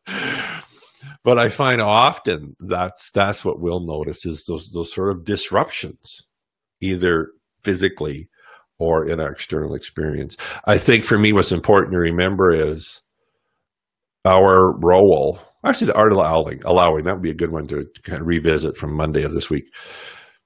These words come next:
is to understand that, that our being, body, mind, spirit, right, our being knows how to heal itself. And our job is to choose the direction we wanna go. We actually talked about the five-step template, you and I directly.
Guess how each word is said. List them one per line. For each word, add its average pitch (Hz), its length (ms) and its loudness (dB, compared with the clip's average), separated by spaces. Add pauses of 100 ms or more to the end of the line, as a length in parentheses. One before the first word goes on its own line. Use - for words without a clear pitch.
(1040)
is 104 160 4
to 98 100 4
understand 104 540 4
that, 92 240 -4
that 90 260 4
our 95 300 6
being, 85 500 2
body, 85 200 2
mind, 80 200 -6
spirit, 82 320 2
right, 90 140 2
our 87 120 4
being 95 300 2
knows 87 420 4
how 85 100 -4
to 82 80 -4
heal 73 320 -6
itself. - 640 -10 (840)
And 85 240 -4
our 104 280 6
job 90 360 4
is 82 100 -6
to - 120 -12
choose 104 380 -2
the 110 80 -4
direction 98 360 2
we 98 80 -2
wanna 95 260 0
go. 85 180 2
We 85 140 -2
actually - 200 -10
talked 85 240 -2
about 85 140 -2
the 78 60 -14
five-step 82 440 -2
template, 82 360 -4
you 80 160 -6
and 80 100 -6
I 78 80 -4
directly. 78 640 -2